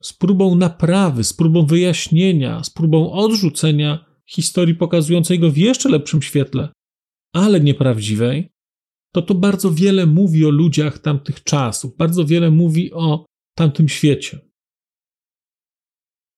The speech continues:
Jednocześnie to, co dostajemy w Marszu Radeckiego, to poza odniesieniami do przeszłości, poza odniesieniami do przeszłości, które stanowią punkty odniesienia, dostajemy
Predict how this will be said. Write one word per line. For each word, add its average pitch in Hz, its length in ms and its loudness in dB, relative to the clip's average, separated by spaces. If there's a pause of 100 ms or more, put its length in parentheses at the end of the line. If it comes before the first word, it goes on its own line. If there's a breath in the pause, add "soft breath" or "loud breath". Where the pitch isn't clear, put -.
Jednocześnie 190 520 0
to, 247 220 -2
co 240 160 -2
dostajemy 185 840 0 (180)
w 120 80 -4
Marszu 151 360 0
Radeckiego, 135 840 -2 (320)
to 165 100 -2
poza 240 420 -2
odniesieniami 170 880 0
do 160 160 0
przeszłości, 139 800 -4
poza 156 260 -2
odniesieniami 165 580 0
do 160 100 0
przeszłości, 165 560 -4
które 170 500 -2 (120)
stanowią 170 600 0 (280)
punkty 214 600 -2
odniesienia, 156 1080 2 (800)
dostajemy 277 580 0